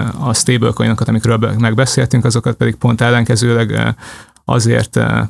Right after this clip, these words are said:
kutatják ezek a, kutatják az amerikai felügyelőszervek, mert, ö, ezek egyrészt, ö,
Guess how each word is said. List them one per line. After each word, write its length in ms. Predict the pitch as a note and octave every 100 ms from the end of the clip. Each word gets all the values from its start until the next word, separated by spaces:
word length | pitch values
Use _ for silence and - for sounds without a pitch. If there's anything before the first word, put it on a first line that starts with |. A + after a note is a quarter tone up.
| - _
kutatják 580 | - A2 G#2+ - A2+ A#2+
ezek 280 | A2+ A2
a, 300 | A#2 A2 A2 - A2+
kutatják 380 | - A#2 G#2+ A2+
az 80 | A2+
amerikai 380 | A#2 A2+ A#2
felügyelőszervek, 880 | G#2+ A#2+ A#2+ C#3 C#3 - B2+ B2+ A#2+
mert, 380 | A#2+ A#2+ A2+ -
ö, 200 | A#2 A#2 A#2
ezek 360 | - A#2 A2+ A2+
egyrészt, 480 | A#2 A2+ A2 -
ö, 100 | -